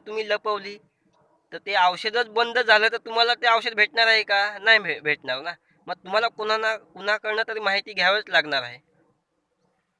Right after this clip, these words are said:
तर, अ, माझं एक कळकळीची विनंती आहे की जे शेतकऱ्यांकडे माहिती असेल, औषधं असतील, ते तुम्ही जरूर सांगा, पण औषधं सांगताना त्यांना कसं प्रमाण घ्यायचं ते व्यवस्थित माहिती देऊनच सांगा.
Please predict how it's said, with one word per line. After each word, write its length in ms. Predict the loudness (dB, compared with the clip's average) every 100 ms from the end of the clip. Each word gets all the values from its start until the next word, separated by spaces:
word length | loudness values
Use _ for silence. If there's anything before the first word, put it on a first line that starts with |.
| -10
तर, 160 | -8 -4
अ, 140 | -4
माझं 360 | -2 -4 -4 -10
एक 220 | -10 -12 _
कळकळीची 460 | -10 -8 -10 -12
विनंती 360 | -10 -8 -8 -8
आहे 260 | -8 -8 -12 _ _ _
की 200 | -14 -14
जे 200 | -12 -12
शेतकऱ्यांकडे 840 | -12 -14 _ -8 -8 -8 -10 -10
माहिती 380 | -8 -8 -8 -4
असेल, 380 | -6 -6 -12 -8
औषधं 380 | -10 -10 -6 -6
असतील, 320 | -6 -12 -20 _ _ -20
ते 60 | -20
तुम्ही 260 | -16 -16
जरूर 320 | -12 -12 -12
सांगा, 360 | -10 -8 -6 -8 -10 _ -16
पण 120 | -10 -8
औषधं 340 | -8 -8 -10
सांगताना 540 | -4 -6 -4 -8 -8
त्यांना 400 | -10 -10 -6 -6
कसं 280 | -8 -12 -12
प्रमाण 500 | -10 -6 -4 -6 -10
घ्यायचं 480 | -8 -6 -6 -8 -14 -16 _ _ -16
ते 120 | -12
व्यवस्थित 380 | -8 -10 -12 -12
माहिती 280 | -12 -12 -12
देऊनच 360 | -12 -6 -6
सांगा. 320 | -6 -8 -8